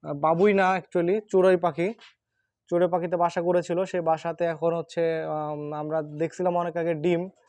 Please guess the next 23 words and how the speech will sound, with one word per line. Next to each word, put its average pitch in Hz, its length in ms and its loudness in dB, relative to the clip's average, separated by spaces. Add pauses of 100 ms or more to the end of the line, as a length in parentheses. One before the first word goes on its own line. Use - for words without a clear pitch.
(640)
তারপরে 170 400 2
আমরা 170 320 2
হচ্ছে 165 300 -2
ওইভাবে 160 340 0
ইয়ে 165 100 -2
করিনি। 165 300 -2
এই 175 100 -4
যে 160 120 -4
চড়ুই 165 260 -4
পাখিটা 165 400 -8
এক্ষুনি 165 320 -8
আসছিল, 165 340 -12
ওই 185 160 -10
যে 165 100 -8
দেখুন 165 340 -8
চড়ুই 165 240 -6
পাখিটা 160 440 -10
দেখা 160 280 -8
যাচ্ছে, 160 360 -8 (640)
ওই 165 260 -2
দেখা 160 300 -6
যাচ্ছে 165 320 -6
না 170 280 -10